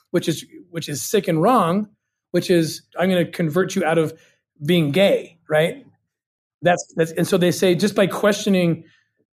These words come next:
a thirteen-year-old and saying, you know, "Let's talk about everything that might be making you feel like you're in the wrong body."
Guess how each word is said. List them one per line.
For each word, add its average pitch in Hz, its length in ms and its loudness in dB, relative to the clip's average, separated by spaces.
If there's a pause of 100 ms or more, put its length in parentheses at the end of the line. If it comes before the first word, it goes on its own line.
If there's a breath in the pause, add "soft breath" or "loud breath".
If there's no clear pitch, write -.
(120)
a 165 80 -4
thirteen-year-old 160 880 0 (100)
and 165 100 -12
saying, 165 540 -4
you 180 100 -6
know, 151 260 -10 (200)
"Let's 214 160 -2
talk 247 160 -2
about 226 180 0
everything 190 640 0
that 170 100 -4
might 175 200 -4
be 180 80 -2
making 170 320 -2
you 156 80 -2
feel 196 260 -2
like 160 260 -2
you're 160 140 -2
in 156 80 -2
the 156 100 -2
wrong 147 260 -2
body." 151 380 -4